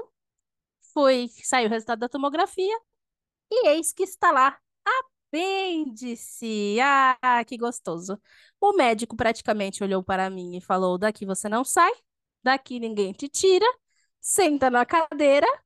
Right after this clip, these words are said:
e eu vou pedir essa transferência pro outro hospital, porque aqui não tem centro cirúrgico, e você tem que entrar na cirurgia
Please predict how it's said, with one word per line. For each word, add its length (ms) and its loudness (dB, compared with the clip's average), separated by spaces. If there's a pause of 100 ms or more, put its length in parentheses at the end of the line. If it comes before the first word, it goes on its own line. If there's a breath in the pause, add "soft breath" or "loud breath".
(140)
e 120 4
eu 60 2
vou 120 2
pedir 240 0
essa 160 -4
transferência 680 -6
pro 200 -2
outro 300 0
hospital, 480 -2
porque 220 -8
aqui 240 -10
não 320 -8
tem 320 -6 (480)
centro 320 -2
cirúrgico, 800 -2 (600)
e 100 0
você 260 0
tem 160 -2
que 100 -4
entrar 280 2
na 100 0
cirurgia 720 0